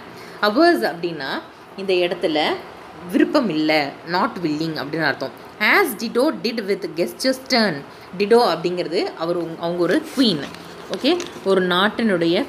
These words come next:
queen of Carthage. Okay, அவங்க வந்து ஒ-, ஒரு சூழ்நிலையில ஒரு prince மேல love பண்றாங்க. என்ன ஆயிடுது அப்படின்னா, ஒரு க-, ஒரு கட்டத்துல, அஹ், அவர் வந்து இவங்களை விட்டுட்டு போயிடும் போது,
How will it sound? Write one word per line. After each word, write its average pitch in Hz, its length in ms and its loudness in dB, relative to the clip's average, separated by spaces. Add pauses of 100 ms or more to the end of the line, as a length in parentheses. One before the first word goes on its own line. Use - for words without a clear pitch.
queen 262 180 2
of 233 120 2 (180)
Carthage. 180 680 2 (420)
Okay, 294 240 -6 (600)
அவங்க 294 380 4
வந்து 180 580 2
ஒ-, 196 280 0
ஒரு 208 260 4 (520)
சூழ்நிலையில 247 680 4
ஒரு 202 220 2
prince 233 280 0
மேல 156 380 4
love 160 280 2
பண்றாங்க. 151 540 -2 (560)
என்ன 254 480 4
ஆயிடுது 208 560 4
அப்படின்னா, 165 380 0 (560)
ஒரு 226 220 4
க-, 208 380 4
ஒரு 208 180 0
கட்டத்துல, 208 540 0 (800)
அஹ், 165 540 2 (720)
அவர் 208 220 6
வந்து 208 240 2
இவங்களை 196 320 2
விட்டுட்டு 180 380 0
போயிடும் 160 200 4
போது, 147 340 0